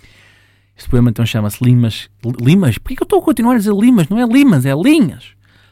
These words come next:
Linhas que rimam, reticências, ou talvez não. Ui, o Leandro. Aqui o Leandro, o nosso poeta Leandro.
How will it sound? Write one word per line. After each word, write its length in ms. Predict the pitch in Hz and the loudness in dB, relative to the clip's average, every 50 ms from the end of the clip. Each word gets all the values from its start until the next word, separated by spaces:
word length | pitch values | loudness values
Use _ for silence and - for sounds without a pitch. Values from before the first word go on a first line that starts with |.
| _ _ - | _ _ -6
Linhas 460 | 131 127 160 208 220 202 160 - - | -2 2 4 4 4 4 2 0 -4
que 140 | - - 107 | -6 -10 -8
rimam, 440 | - 110 117 127 131 131 131 139 143 - _ _ _ _ _ _ | -6 -2 -2 0 0 0 -2 -4 -8 -12 _ _ _ _ _ _
reticências, 800 | _ - - - - 104 - - 107 107 110 - - 123 117 113 - - _ _ _ _ _ _ _ _ _ - | _ -20 -14 -12 -12 -12 -10 -8 -6 -6 -6 -8 -10 -16 -16 -18 -20 -20 _ _ _ _ _ _ _ _ _ -10
ou 140 | 127 110 | -8 -8
talvez 480 | - - - 98 95 95 - 101 98 104 | -6 -6 -6 -4 -4 -4 -4 -4 -4 -4
não. 240 | 110 98 - - - _ _ _ _ _ _ _ _ _ - | -4 -6 -6 -10 -14 _ _ _ _ _ _ _ _ _ -14
Ui, 800 | - 110 143 180 214 233 247 247 240 233 226 214 208 196 170 151 | -10 -10 -8 -8 -8 -8 -8 -8 -10 -10 -10 -10 -8 -8 -8 -6
o 100 | 147 143 | -2 0
Leandro. 440 | 135 131 131 123 117 107 110 - - | 0 0 0 0 -2 -4 -6 -8 -12
Aqui 180 | - - 175 170 | -10 -4 -2 0
o 80 | 156 | 2
Leandro, 440 | 160 143 147 175 165 160 139 139 139 | 4 4 6 6 4 2 0 0 0
o 20 | |
nosso 240 | 139 156 165 147 - | 0 0 0 0 0
poeta 320 | - - 156 151 139 - 143 | -2 -2 -2 -2 -2 -4 -4
Leandro. 460 | 139 135 135 131 127 113 110 123 | -2 -2 -2 -2 -2 -4 -6 -10